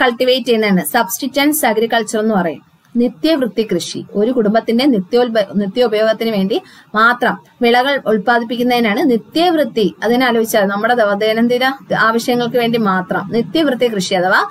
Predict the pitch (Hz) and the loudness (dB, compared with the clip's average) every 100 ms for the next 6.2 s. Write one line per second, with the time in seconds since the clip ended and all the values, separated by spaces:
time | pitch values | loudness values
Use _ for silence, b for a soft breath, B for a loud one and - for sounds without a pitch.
0 | B - - 240 - 311 277 285 320 233 | B -8 -2 -2 0 -4 0 0 0 0
1 | 220 247 247 196 190 196 294 262 226 185 | 0 0 0 0 0 2 2 0 0 -2
2 | 170 175 180 - - - - 214 220 269 | -2 0 -2 -4 -18 -10 -2 0 2 2
3 | 196 320 B B - 277 294 - 381 392 | 0 -2 B B -4 0 0 2 2 4
4 | 381 285 233 240 311 - 240 220 262 392 | 2 2 0 -2 -4 -2 0 2 2 2
5 | 381 302 285 285 277 269 254 233 214 - | 2 2 0 -2 -2 0 2 2 0 0
6 | 220 | -2